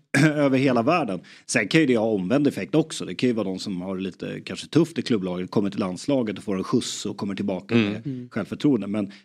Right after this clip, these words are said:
Speaker 1: vi har, vi pratade om det i, i måndags till exempel, på, när vi är tillbaka på, eh, lördag då, så är Liverpool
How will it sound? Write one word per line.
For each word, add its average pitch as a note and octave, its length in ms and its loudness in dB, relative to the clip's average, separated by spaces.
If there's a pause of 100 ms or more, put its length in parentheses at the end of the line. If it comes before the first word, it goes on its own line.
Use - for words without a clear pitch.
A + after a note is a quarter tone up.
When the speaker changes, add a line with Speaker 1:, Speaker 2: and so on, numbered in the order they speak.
Speaker 1:
vi A2+ 100 2
har, C3 160 4
vi B2+ 140 4
pratade C#3 380 2
om A#2+ 100 4
det A2+ 120 4 (140)
i, A#2 300 4
i A2+ 40 4
måndags A#2 380 2
till G#2 120 -4
exempel, G2 360 -6
på, G#2+ 220 -4 (320)
när A#2+ 140 2
vi A2+ 100 2
är A2+ 40 0
tillbaka B2+ 520 0
på, G#2 400 -6 (180)
eh, G2+ 200 -8
lördag B2 500 4
då, F2+ 140 -8
så - 140 -6
är F#2+ 200 -4 (120)
Liverpool A#2+ 540 2